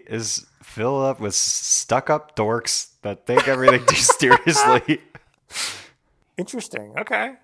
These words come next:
Speaker 2: Well, I think, I think the difference may be because you can rate on I M D B in, like, a star system, right? And on Rotten Tomatoes, th-, isn't it just, like,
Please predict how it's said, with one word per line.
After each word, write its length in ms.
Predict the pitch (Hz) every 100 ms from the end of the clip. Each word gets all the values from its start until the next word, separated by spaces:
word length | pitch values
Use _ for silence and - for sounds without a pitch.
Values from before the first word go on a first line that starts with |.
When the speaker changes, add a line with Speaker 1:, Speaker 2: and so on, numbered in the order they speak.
| _ _ _ 202
Speaker 2:
Well, 260 | 233 226 -
I 80 | 202
think, 200 | 320 269 180
I 80 |
think 160 | 170 226
the 60 | 139
difference 360 | 147 139 123
may 140 | 127 120
be 140 | 117
because 380 | 113 - 117 107
you 60 | 135
can 180 | 151
rate 460 | 117 117 117 117 - - _ _ _ _ 120
on 180 | 120 110
I 120 | 110
M 100 | 110
D 140 | 110 107
B 440 | 107 104 101 110 _ _ _ -
in, 160 | 131
like, 180 | 123 110
a 80 | 107
star 480 | - - 135 214 190
system, 520 | - - - 107 104
right? 300 | 117 156 - -
And 200 | 120 117
on 120 | 113
Rotten 200 | 117 120
Tomatoes, 720 | 117 113 120 139 143 - - _ _ _
th-, 120 | 143 143
isn't 200 | 123 139
it 120 | 135
just, 220 | 135 -
like, 180 | 117